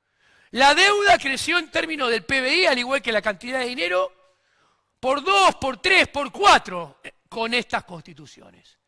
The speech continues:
Empezaron a regularse el comercio internacional más que nunca con estas constituciones. Se empezó a meter en la salud, en la justicia,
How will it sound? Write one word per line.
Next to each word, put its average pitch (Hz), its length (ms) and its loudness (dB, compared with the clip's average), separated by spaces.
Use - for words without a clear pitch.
Empezaron 320 680 2
a 302 80 6
regularse 311 760 0
el 269 200 0
comercio 302 460 -2
internacional 285 800 -2
más 269 300 2
que 311 140 0
nunca 220 480 -8
con 190 180 -4
estas 254 280 0
constituciones. - 880 -20
Se - 180 -2
empezó 311 400 -2
a 381 40 0
meter 349 300 0
en 330 160 6
la 285 160 6
salud, 277 640 0
en 247 220 -2
la 247 140 4
justicia, 220 1000 -2